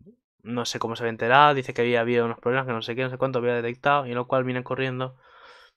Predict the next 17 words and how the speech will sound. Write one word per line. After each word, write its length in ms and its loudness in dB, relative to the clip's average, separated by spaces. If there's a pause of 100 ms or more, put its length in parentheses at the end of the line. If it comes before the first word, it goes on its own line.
se 120 -8
acaba 140 2
poniendo 220 -4
su 160 -8
bata, 400 -2
su, 460 -6
su 200 -8
ma-, 280 -4
su 760 -12
capa 340 0
de, 640 -8 (540)
de 80 0
aventurera. 680 2 (1300)
Y 180 2
Annie, 360 6
y 440 -4
Annie, 220 -4